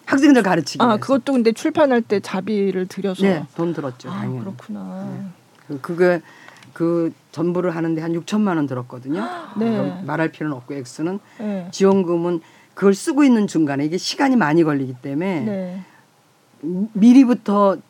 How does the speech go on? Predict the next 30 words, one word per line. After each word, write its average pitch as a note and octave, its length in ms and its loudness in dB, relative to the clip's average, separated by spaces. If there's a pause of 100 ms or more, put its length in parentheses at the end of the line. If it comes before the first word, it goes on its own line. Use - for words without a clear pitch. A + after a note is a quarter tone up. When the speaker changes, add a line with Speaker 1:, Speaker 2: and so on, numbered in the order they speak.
(180)
Speaker 1:
지원금을 F#3 440 4
따잖아요. D3 560 0
그러면은 F3 440 -2 (240)
일 G3+ 160 6
년인가 G3+ 300 4
이 G#3 160 4
년 G#3+ 180 4
안에 D3 220 2
내야 D#3 240 4
되는데 C3+ 380 -6
그 A3 100 0
Speaker 2:
네. - 60 6
Speaker 1:
안에 F#3+ 100 4
못 F#3+ 180 4
쓸 B3+ 140 0
것 F3+ 100 0
같은 C3+ 260 -8
Speaker 2:
그죠. B2+ 120 -6
Speaker 1:
거예요. C3+ 140 -4
왜냐하면 F#3+ 340 2
Speaker 2:
네. F3+ 240 -10
Speaker 1:
책만 D#4+ 400 6
쓰면 G#3+ 260 2
좋은데 D3+ 460 0 (120)
인터넷 G3 380 0
보고 E3 320 -4
남의 D#3 280 2
Speaker 2:
네. - 100 -2
Speaker 1:
논문 F3+ 340 4
보고 C3+ 260 -4